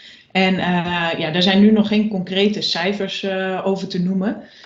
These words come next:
Eh, wat we wel weten is dat het geld wat er nu is, is niet genoeg om voor iedereen die in het primair onderwijs werkt, de salariskloof met het V O te kunnen dichten.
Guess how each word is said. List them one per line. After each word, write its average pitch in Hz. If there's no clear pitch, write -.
Eh, 180
wat 185
we 175
wel 190
weten 185
is 185
dat 190
het 185
geld 196
wat 185
er 185
nu 185
is, 214
is 185
niet 202
genoeg 202
om 185
voor 165
iedereen 196
die 175
in 180
het 175
primair 185
onderwijs 165
werkt, 170
de 175
salariskloof 175
met 170
het 160
V 175
O 196
te -
kunnen 151
dichten. 160